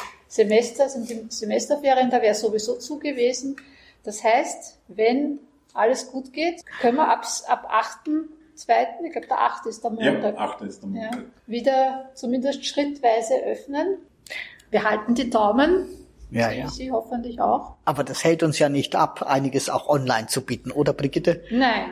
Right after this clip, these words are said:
Speaker 1: genau.
Speaker 3: Magst du uns noch erzählen, was uns da so alles in den kommenden Wochen erwartet, Brigitte?
Speaker 1: Ja, also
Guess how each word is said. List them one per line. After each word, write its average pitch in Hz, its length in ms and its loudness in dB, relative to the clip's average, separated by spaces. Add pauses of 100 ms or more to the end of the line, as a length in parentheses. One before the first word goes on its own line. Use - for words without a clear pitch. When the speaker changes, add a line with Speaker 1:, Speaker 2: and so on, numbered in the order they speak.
Speaker 1:
genau. 208 500 -6
Speaker 3:
Magst - 380 -2
du 160 60 2
uns 151 260 0
noch 151 160 0
erzählen, 151 500 4
was 139 200 0
uns - 260 -2
da 135 400 0
so - 240 -4
alles 139 520 -2
in 147 200 -2
den 135 240 -2
kommenden 147 500 2
Wochen 139 220 0
erwartet, 147 680 -2
Brigitte? 190 440 2 (800)
Speaker 1:
Ja, 247 320 2 (580)
also 277 360 0